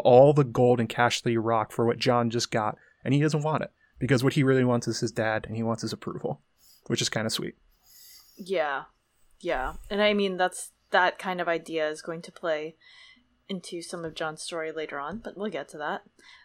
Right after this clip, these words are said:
Speaker 2: Um,
Speaker 1: Oh, this, this is also very similar to Theon.
Speaker 2: Oh, absolutely. I, the,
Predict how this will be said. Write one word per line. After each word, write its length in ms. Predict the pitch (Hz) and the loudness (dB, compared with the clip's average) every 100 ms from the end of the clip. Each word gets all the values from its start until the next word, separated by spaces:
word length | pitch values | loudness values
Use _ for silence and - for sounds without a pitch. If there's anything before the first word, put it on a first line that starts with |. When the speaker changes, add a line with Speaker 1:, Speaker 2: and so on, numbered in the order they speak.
| _ - | _ -4
Speaker 2:
Um, 500 | 175 165 160 160 160 _ _ _ _ _ _ _ _ _ _ _ _ _ | -2 -2 -4 -8 -18 _ _ _ _ _ _ _ _ _ _ _ _ _
Speaker 1:
Oh, 160 | 147 127 | 4 6
this, 180 | 131 117 | 4 0
this 180 | - 156 | 4 4
is 80 | 147 | 6
also 220 | 135 135 | 4 4
very 260 | 110 120 113 | 2 4 4
similar 340 | - 113 107 | 4 2 0
to 80 | 107 | -4
Theon. 400 | - 113 131 143 - _ _ _ _ _ - - - | -6 -6 -4 -6 -8 _ _ _ _ _ -20 -16 -2
Speaker 2:
Oh, 220 | 190 135 - | 2 2 2
absolutely. 760 | 190 - 185 175 - 160 170 _ _ - - _ _ _ _ _ _ _ - | 0 0 -6 -6 -6 -10 -12 _ _ -20 -20 _ _ _ _ _ _ _ -4
I, 140 | 202 | -2
the, 160 | 180 190 | 4 4